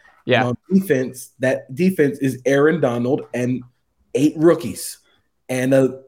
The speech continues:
Speaker 2: player named Michael Hoecht, who is starting at outside linebacker.
Speaker 1: Byron Young, I think, is gonna start.
Speaker 2: He's gonna start opposite of him.
Speaker 1: Mm-hmm.
Speaker 2: So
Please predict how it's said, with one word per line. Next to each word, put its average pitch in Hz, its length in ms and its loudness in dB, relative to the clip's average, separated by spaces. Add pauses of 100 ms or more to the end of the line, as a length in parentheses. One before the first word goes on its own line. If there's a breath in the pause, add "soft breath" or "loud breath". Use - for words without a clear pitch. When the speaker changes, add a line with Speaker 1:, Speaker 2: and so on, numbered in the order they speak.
(100)
Speaker 2:
player 143 320 2
named 127 240 0
Michael 135 260 -2
Hoecht, 127 460 -2 (300)
who 127 160 -4
is 117 100 -6
starting 123 360 -2
at 127 60 -2
outside 127 360 -4
linebacker. 104 560 -10 (340)
Speaker 1:
Byron 123 300 2
Young, 123 160 0
I 113 60 -2
think, - 160 -10
is - 60 -20
gonna - 140 -12
start. - 400 -10 (480)
Speaker 2:
He's 151 180 -2
gonna 165 140 2
start 156 300 0
opposite 120 380 -6
of 95 60 -12
him. 95 280 -16 (280)
Speaker 1:
Mm-hmm. 131 220 0 (920)
Speaker 2:
So 123 580 -2